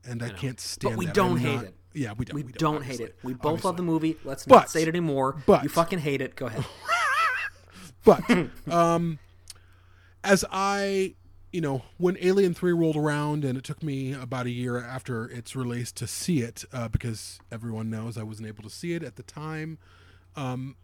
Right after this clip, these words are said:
Speaker 1: Alien Three stood out to me as something wholly unique. And there was some mirroring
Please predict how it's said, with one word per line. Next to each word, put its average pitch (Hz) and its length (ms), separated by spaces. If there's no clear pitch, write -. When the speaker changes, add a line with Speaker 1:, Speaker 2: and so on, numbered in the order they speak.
Speaker 1:
Alien 185 340
Three 170 220
stood - 260
out 151 180
to 156 100
me 139 100
as 131 80
something 151 360
wholly 160 420
unique. 160 500
And 160 160
there 165 100
was 220 180
some 160 260
mirroring 208 640